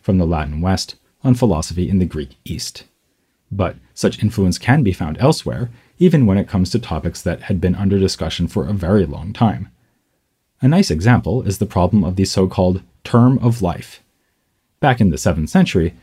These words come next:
several authors had raised the question whether God predetermines how long a person will live. This is, of course, just a specific version of a question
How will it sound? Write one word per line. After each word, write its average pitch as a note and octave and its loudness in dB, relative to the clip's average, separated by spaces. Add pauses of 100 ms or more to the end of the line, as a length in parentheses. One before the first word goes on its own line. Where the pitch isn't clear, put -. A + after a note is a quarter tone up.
several F3 2
authors E2+ -2
had E2 -4
raised F2 0
the E2+ -4
question E2+ -2
whether F2 0
God E2+ -2
predetermines A2+ 2
how G#2 0
long F2+ 0
a A2+ -2
person D#2 -4
will D#2 -8
live. A#2 0 (640)
This G2+ 2
is, E2 2
of D#2 -6
course, E2+ -2
just F#2 -2
a G#2 4
specific E2+ -4
version E2 -4
of E2+ -2
a F2+ -2
question A#2+ 2